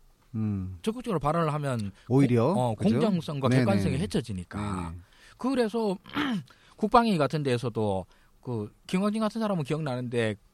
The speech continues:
Speaker 2: 그 국방위원장이 기억이 안 나는 게
Speaker 1: 음.
Speaker 2: 당연해요.
Speaker 1: 네.
Speaker 2: 국방위원장 한 말이 없거든.
Speaker 1: 음.
Speaker 2: 그냥 뭐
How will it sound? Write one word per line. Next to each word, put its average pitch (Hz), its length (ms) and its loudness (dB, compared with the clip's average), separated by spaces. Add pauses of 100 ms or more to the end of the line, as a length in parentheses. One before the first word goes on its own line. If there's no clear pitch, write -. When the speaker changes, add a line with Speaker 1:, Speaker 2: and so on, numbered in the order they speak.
Speaker 2:
그 131 220 -12
국방위원장이 165 640 0
기억이 156 260 2
안 104 100 2
나는 110 160 0
게 95 60 -2
Speaker 1:
음. - 20 -4
Speaker 2:
당연해요. 147 560 0
Speaker 1:
네. 113 120 -2
Speaker 2:
국방위원장 226 440 2
한 269 160 -4
말이 277 200 -2
없거든. 107 280 -6 (240)
Speaker 1:
음. 98 320 -4
Speaker 2:
그냥 147 320 -2
뭐 123 160 0